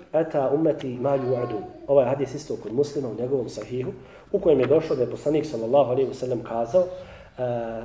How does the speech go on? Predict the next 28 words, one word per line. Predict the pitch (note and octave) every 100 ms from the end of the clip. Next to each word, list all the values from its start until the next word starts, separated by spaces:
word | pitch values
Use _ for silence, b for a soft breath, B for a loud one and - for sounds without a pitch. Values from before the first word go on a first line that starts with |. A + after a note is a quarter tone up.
| A#2+ A#2+ - -
„An | D3+
nujumu | D#3 C3 E3 F#3+ G3 G3
amanatu | E3+ D#3+ C#3 B2+
lis | A#2 -
sama.” | A#2 A#2+ - - b b b b
Zvijezde | - A2 A#2+ E3 A3 G#3+ A#3+
su, | - G#3+ G#3+ - - b b b b -
eh, | C2 C2 C#2 -
jamstvo, | C3 D#3+ G3 G3 -
odnosno | F#3 E3 - D3 C#3 C3
garancija | B2+ D3 F3+ F#3 F#3+ F3+
nebesima. | C#3 B2+ B2+ - G#2+ - - - _ _ _ b b b b -
Zvijezde | G#2+ C3+ E3+ F#3+
su | F3
garancija | C3+ A#2+ C3+ E3 D#3+
nebesima, | A#2+ G2+ A#2 - G#3+ - B B B B
pa | - C3+
kad | D#3+ B2+
zvijezda | B2+ F3+ A#3 A#3 A#3+ E3+
nestane, | E3+ E3+ A3 A3+ A3 - -
ljude | C#3 A3 F3+
će | - D3
snaći | G3 G3+ -
ono | F3+
što | D3 D3+
im |
je | C#3+
obećano. | C3 - -